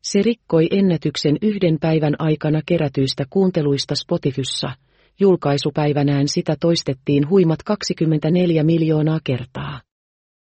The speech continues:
Tahti on siitä vain kiihtynyt. Tätä kirjoitettaessa kappaletta on kuunneltu palvelussa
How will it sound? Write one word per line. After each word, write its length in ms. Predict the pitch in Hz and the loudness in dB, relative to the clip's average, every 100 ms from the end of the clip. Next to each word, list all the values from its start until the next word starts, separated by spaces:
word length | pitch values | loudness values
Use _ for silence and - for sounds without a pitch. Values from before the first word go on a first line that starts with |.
| _ _ - | _ _ -2
Tahti 380 | 240 - 143 | -2 0 -2
on 160 | 147 156 | 2 0
siitä 400 | - 202 190 175 | 2 2 2 0
vain 240 | 190 202 | 2 0
kiihtynyt. 560 | 202 139 - 139 139 143 - - _ _ _ _ _ _ _ _ - | 0 -2 -2 -8 -8 -10 -18 -20 _ _ _ _ _ _ _ _ -6
Tätä 240 | 240 247 226 | -4 -2 0
kirjoitettaessa 1000 | 214 214 170 156 151 143 151 143 - 143 | 2 4 4 2 0 -4 -2 -2 -2 -4
kappaletta 680 | 180 180 - 139 135 - 156 | -2 -4 -2 -2 -2 -2 -2
on 200 | 160 156 | 0 0
kuunneltu 560 | 202 196 170 156 151 - | 2 4 4 2 -2 -2
palvelussa 680 | 190 180 143 139 - - | 0 0 0 -2 -4 -4